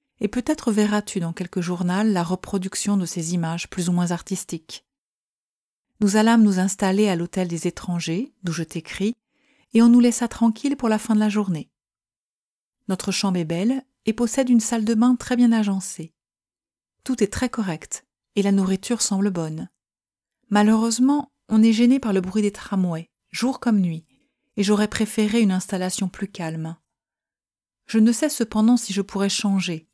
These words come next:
car il ne paraît pas facile d'être logé dans un endroit tranquille qui ne soit pas trop éloigné des régions que l'on doit fréquenter. Hier, vendredi, on a pris les premiers contacts pour les conférences, puis nous nous sommes promenés en voiture par temps de pluie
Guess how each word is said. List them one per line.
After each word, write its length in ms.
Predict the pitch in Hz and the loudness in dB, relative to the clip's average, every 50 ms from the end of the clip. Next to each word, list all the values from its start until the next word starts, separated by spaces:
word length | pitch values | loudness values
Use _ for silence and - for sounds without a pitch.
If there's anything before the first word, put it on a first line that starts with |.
| _ - | _ -2
car 180 | - 214 202 | -2 0 2
il 120 | 214 208 202 | 2 2 2
ne 80 | 208 | 2
paraît 260 | 202 - 208 202 202 | 0 0 0 0 0
pas 160 | 202 - 254 240 | -2 -2 -2 -2
facile 360 | - 226 220 - - 226 214 | -2 -2 -4 -2 -2 -2 -2
d'être 300 | 190 180 - - - 185 | -2 -4 -4 -6 -4 -2
logé 320 | 180 185 196 190 208 220 | 0 0 0 -2 -2 -4
dans 200 | 202 185 170 175 | -4 -4 -4 -6
un 40 | 175 | -6
endroit 280 | 180 180 175 175 175 175 | -4 -4 -4 -4 -6 -6
tranquille 640 | - - - 202 196 196 - - - 233 233 240 240 - _ _ _ _ _ _ | -6 -4 -4 -2 -2 -4 -6 -4 -2 -2 -2 -2 -2 -6 _ _ _ _ _ _
qui 120 | - - 220 | -2 2 2
ne 80 | 214 | 4
soit 200 | 214 214 - 226 | 4 2 0 -2
pas 160 | 214 240 233 226 | -2 -2 -4 -6
trop 200 | - - - 220 - | -6 -6 -6 -4 -2
éloigné 400 | 226 208 196 202 196 196 196 196 | 0 0 0 0 0 0 0 -2
des 140 | 180 185 180 | -2 -2 -4
régions 380 | 175 196 190 180 - - 185 | -2 -2 -4 -2 -2 -4 -6
que 120 | - - 185 | -4 -6 -6
l'on 140 | 175 175 | -6 -6
doit 180 | 170 175 175 170 | -4 -4 -6 -6
fréquenter. 640 | - - - 180 - - 175 170 - - - 220 - _ _ _ _ _ _ _ _ _ _ _ _ _ _ _ _ _ _ _ _ _ - | -8 -10 -12 -12 -10 -8 -10 -10 -10 -10 -12 -14 -14 _ _ _ _ _ _ _ _ _ _ _ _ _ _ _ _ _ _ _ _ _ -8
Hier, 340 | - 175 175 185 196 208 196 | -4 -2 0 0 0 0 0
vendredi, 680 | 180 180 180 175 175 185 180 165 170 185 202 226 240 - _ _ _ _ _ _ _ _ | 0 0 -2 0 0 -2 -2 -2 -2 -2 0 -2 -2 -4 _ _ _ _ _ _ _ _
on 160 | - 208 202 214 | -2 0 2 2
a 80 | 208 | 2
pris 200 | 208 - - 233 | 0 -2 -2 -2
les 100 | 220 208 | 0 0
premiers 380 | 202 - - - 202 196 196 196 | 0 -2 -2 0 0 0 0 -2
contacts 580 | - - 185 175 - 196 175 202 - - - | -4 -6 -6 -6 -6 -6 -8 -8 -8 -8 -10
pour 160 | 185 - - 185 | -8 -6 -6 -6
les 80 | 175 | -6
conférences, 800 | - - 185 170 - - 180 175 170 175 190 220 262 - - - _ _ _ _ _ _ _ _ | -6 -8 -8 -10 -8 -6 -8 -6 -4 -2 0 0 0 -2 -4 -8 _ _ _ _ _ _ _ _
puis 220 | - - - 226 233 | -8 0 2 4 6
nous 100 | 233 214 | 6 6
nous 140 | 202 196 | 4 4
sommes 240 | 180 - - 185 175 | 0 -2 -2 -4 -4
promenés 400 | - - - 190 185 190 190 185 | -4 -2 -2 0 0 0 0 0
en 60 | 185 | -2
voiture 500 | 175 175 175 170 - - - 180 196 202 | -2 -2 -4 -4 -6 -6 -4 -4 -4 -4
par 220 | - - 175 - - | -4 -6 -8 -6 -6
temps 120 | - 190 | -6 -4
de 100 | 175 180 | -4 -4
pluie 400 | 165 - - - 185 202 226 - | -4 -6 -6 -2 -2 -2 -2 -2